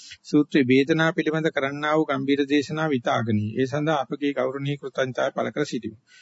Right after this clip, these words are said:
ස්වාමීන් වහන්සේ, මාර්ගඵල අවබෝධයේ වේදනානුපස්සනාව ඔස්සේ පමණක් සිදුවිය හැකිද? නැත්නම් ඒ සඳහා අනුපස්සනා හතරම එකසේ වැඩි යුත්තේ යන්න පහදා දෙන්න. අ, මූල ධර්මානුකූලව කියනවනම් මේ එක අනුපස්සනාවකින්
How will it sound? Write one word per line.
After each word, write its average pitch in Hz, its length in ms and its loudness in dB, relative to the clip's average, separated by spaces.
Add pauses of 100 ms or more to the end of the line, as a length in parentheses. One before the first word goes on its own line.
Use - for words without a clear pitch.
(160)
ස්වාමීන් 156 360 0
වහන්සේ, 170 240 2
මාර්ගඵල 151 440 2
අවබෝධයේ 151 480 4
වේදනානුපස්සනාව 151 920 2
ඔස්සේ 143 320 2
පමණක් 139 380 4
සිදුවිය 139 380 2
හැකිද? 131 260 2
නැත්නම් 143 400 2
ඒ 135 100 6
සඳහා 135 360 4 (720)
අනුපස්සනා 143 560 4
හතරම 147 460 6 (200)
එකසේ 156 420 2
වැඩි 139 240 0
යුත්තේ 135 360 2
යන්න 135 220 2
පහදා 117 360 -2
දෙන්න. 110 260 0 (840)
අ, 139 80 2 (140)
මූල 151 240 0
ධර්මානුකූලව 170 840 2
කියනවනම් 175 600 2 (520)
මේ 143 200 2
එක 139 260 0
අනුපස්සනාවකින් 160 960 4